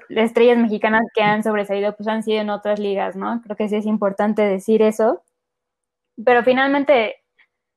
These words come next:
todos estos ejemplos, tanto del fútbol, de tenis, de inclusive el checo, pues finalmente creo que es una gran, un gran paso para cualquiera que quiere aspirar a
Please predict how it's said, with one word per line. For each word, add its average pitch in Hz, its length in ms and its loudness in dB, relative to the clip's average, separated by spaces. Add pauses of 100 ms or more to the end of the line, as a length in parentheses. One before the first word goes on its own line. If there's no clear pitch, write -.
(160)
todos 247 360 4
estos 240 280 0
ejemplos, 214 680 -4
tanto 196 680 -8
del 196 160 -12
fútbol, 214 520 -4
de 196 100 -8
tenis, 202 600 -8 (140)
de 196 560 -6 (760)
inclusive 214 760 0
el 202 80 0
checo, 214 500 0
pues 220 180 -4
finalmente 269 480 -2
creo 240 140 0
que 233 80 0
es 233 120 -2
una 226 220 -4
gran, 214 480 -4 (540)
un 240 120 -4
gran 240 260 2
paso 214 360 2
para 196 240 2
cualquiera 202 500 0
que 190 100 -16
quiere 214 340 -2
aspirar 202 500 0
a 208 320 0